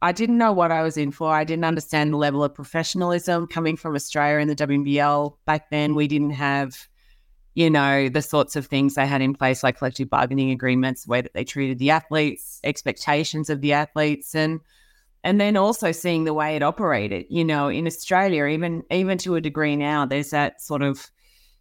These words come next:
you know, if you're in a team and you're one of the sort of top eight players, that they look after you like your family, you know what I mean? But over in the W N B A, it's kind of like, well, it's cutthroat. You never know when you're gonna lose your job.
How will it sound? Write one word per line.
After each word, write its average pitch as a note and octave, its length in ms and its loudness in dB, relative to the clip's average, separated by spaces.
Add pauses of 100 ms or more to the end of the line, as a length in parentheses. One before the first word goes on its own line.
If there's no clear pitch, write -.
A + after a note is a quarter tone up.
(320)
you F3 160 2
know, D#3 140 4
if D3+ 180 -2
you're D#3 120 2
in D3+ 120 2
a D3+ 100 0
team C#3+ 500 2
and C3 320 0 (460)
you're E3 420 0
one D3 160 0
of C#3+ 100 2
the C3 200 0
sort C#3 180 -2
of B2 60 -2
top D3 220 -4
eight C#3 180 -2
players, C3+ 800 -2 (400)
that D#3 260 2
they D#3+ 160 4
look D#3 220 2
after C#3 260 2
you C3 80 2
like B2+ 220 0
your A#2+ 60 -6
family, B2+ 680 -2
you D3+ 140 2
know C#3+ 100 2
what C#3 80 2
I C3+ 80 2
mean? C3+ 300 2
But C#3+ 160 2
over C#3+ 180 0
in D3 80 2
the C#3+ 80 0
W D3 240 0
N C#3+ 100 2
B D3 120 2
A, D3+ 260 2
it's - 220 -6
kind C#3 240 -2
of C3 40 -2
like, C3+ 140 0
well, D3+ 80 -4
it's D3+ 100 -6
cutthroat. F#3 460 -2
You D3+ 100 -4
never D#3 220 2
know D3+ 220 2
when D3+ 120 2
you're C#3 160 2
gonna C#3+ 140 -2
lose C#3+ 180 -2
your C#3 120 -10
job. D#3 320 2